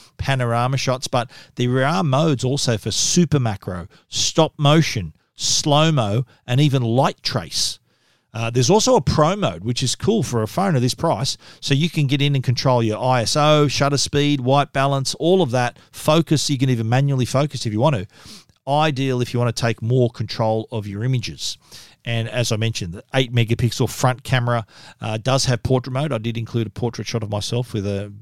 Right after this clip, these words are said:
with a Souths jersey behind me, the framed Souths jersey from the twenty fourteen Premiership. Please, I'm still recovering from the loss of, uh,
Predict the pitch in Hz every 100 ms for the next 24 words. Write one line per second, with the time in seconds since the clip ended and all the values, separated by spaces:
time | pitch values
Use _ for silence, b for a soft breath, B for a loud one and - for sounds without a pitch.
0 | 120 120 98 - 117 107 - - 104 98
1 | 101 104 92 107 117 127 104 - 113 113
2 | 107 - 107 101 - 107 120 170 B B
3 | _ - 113 98 - 120 - 107 - 113
4 | 110 113 110 101 - 110 113 135 143 -
5 | 123 123 110 - B B B - - 131
6 | 117 113 - 110 113 110 110 107 101 101
7 | - 113 95 101 98 92